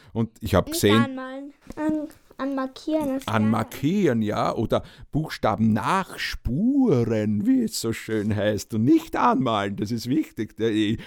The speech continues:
Speaker 1: ich kenn jetzt schon viele Details da. Aber sag einmal, Toni, wie ist denn das? Da gibt's ja auch was zum Essen, gell, bei dir?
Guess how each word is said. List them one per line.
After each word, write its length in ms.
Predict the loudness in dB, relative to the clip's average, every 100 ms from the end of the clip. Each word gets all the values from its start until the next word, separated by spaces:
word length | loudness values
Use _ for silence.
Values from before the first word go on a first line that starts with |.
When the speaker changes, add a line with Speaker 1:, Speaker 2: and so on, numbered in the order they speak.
| -6
Speaker 1:
ich 200 | -4 -4
kenn 260 | 0 2 2
jetzt 220 | 0 0
schon 220 | 0 0
viele 480 | -2 0 0 0 -2
Details 720 | -4 -2 -2 -2 -2 -4 -2
da. 200 | -2 -2 -8 -10
Aber 240 | -2 0 0 -4
sag 280 | -4 -2 0
einmal, 240 | 0 0
Toni, 440 | 0 2 2 0 -4 -14 -4
wie 240 | 0 0
ist 140 | -2
denn 120 | -2 0
das? 280 | -2 -2
Da 100 | -4
gibt's 300 | -6 -6 -2
ja 100 | 0
auch 80 | 2
was 160 | -2 -2
zum 180 | 0 0
Essen, 460 | 0 -4 -4 -4
gell, 180 | 0 0
bei 140 | -2 -6
dir? 380 | -2 0 0